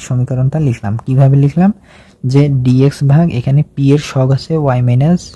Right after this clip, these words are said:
জেড এক্স, তাহলে ডিএক্স ভাগ ওয়াই মাইনাস জেড এক্স equal ডিওয়াই by কিউ এর সহগ আছে কি এক্স প্লাস ওয়াই জেড, এক্স প্লাস ওয়াই জেড equal, এরপরে আমাদের এখানে কি আছে ডিজেড by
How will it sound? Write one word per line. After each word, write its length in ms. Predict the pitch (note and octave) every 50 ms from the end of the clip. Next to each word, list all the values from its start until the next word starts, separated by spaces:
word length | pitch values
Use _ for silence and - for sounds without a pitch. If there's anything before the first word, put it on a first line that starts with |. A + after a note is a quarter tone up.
| - A#2+ B2
জেড 160 | A#2+ A2+ A#2+ G2+
এক্স, 140 | G2+ - - - - _ _ - - - _
তাহলে 180 | - B2+ B2 A#2+ A#2+ B2
ডিএক্স 280 | B2+ B2 C3 C#3 C#3 - D3+ D3+
ভাগ 120 | D#3 E3+ F3 E3+ - -
ওয়াই 140 | A#2+ A#2 A#2+ A#2+
মাইনাস 260 | B2 B2 C3+ C#3+ D3 C3+ B2+
জেড 160 | A2+ A2 A2 G2+
এক্স 120 | G#2 - - - _ -
equal 320 | B2 - B2+ C3 C#3 D#3 F#3 G#3 - _ _ _ _ _ _ _ _ _ _ _ - B2+ B2 A#2
ডিওয়াই 300 | A#2+ C3 C3 C3+ C#3+ D3+ D3 D3+
by 120 | E3 F3 F3+ F3 -
কিউ 160 | - C#3+ C3+ C3 C#3
এর 80 | D3 -
সহগ 180 | - D3+ D3+ D3 D3+ C#3+
আছে 140 | - - D#3+ -
কি 100 | - G#3 A#3 B3+ - - - E3+
এক্স 140 | D3+ - - -
প্লাস 200 | - D3 E3+ F3 - -
ওয়াই 160 | B2 A2 A2 A2+ A#2
জেড, 140 | A#2 A2 - - - A2+
এক্স 120 | B2 - - -
প্লাস 220 | C#3 D3+ F3 E3+ - C3
ওয়াই 140 | A#2+ A2 A2 G#2+ A#2
জেড 140 | G#2+ A2+ A#2+ - - - - - - - - B2+
equal, 320 | - - A2 G#2+ G#2+ A#2+ - - - - - - - C#3
এরপরে 260 | C#3 C#3 - D3+ D3+ D3
আমাদের 200 | C#3 C#3 C#3 C#3 C#3 C#3
এখানে 200 | - D3 D3 C#3+ -
কি 80 | D#3 D#3 D3+
আছে 160 | D3 - G3+ G#3 A3 A3 _ _ _ - - C3+ B2 A#2 B2
ডিজেড 300 | C3 B2+ B2+ C3+ C#3 D3 D3 D3+
by 140 | E3 F#3